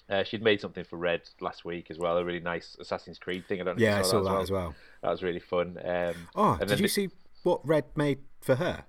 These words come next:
Speaker 1: Yes.
Speaker 2: That
Speaker 1: Wow.
Speaker 2: was so cool.
Speaker 1: I know, it's awesome, isn't it? Um, yeah, so these, these Lego men just turned up in the post, and I think we all opened them sort of within an hour,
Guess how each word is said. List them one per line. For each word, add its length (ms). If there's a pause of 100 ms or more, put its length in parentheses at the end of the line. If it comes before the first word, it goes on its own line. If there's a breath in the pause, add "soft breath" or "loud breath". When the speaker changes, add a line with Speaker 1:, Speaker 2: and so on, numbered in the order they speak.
(240)
Speaker 1:
Yes. 480 (200)
Speaker 2:
That 60
Speaker 1:
Wow. 200
Speaker 2:
was 100
so 180
cool. 300 (120)
Speaker 1:
I 140
know, 140
it's 180
awesome, 320
isn't 140
it? 120 (720 soft breath)
Um, 460 (120)
yeah, 200
so 120
these, 220
these 180
Lego 240
men 180
just 160
turned 180
up 100
in 60
the 80
post, 320
and 380
I 80
think 160
we 100
all 200
opened 280
them 140
sort 200
of 60
within 200
an 80
hour, 120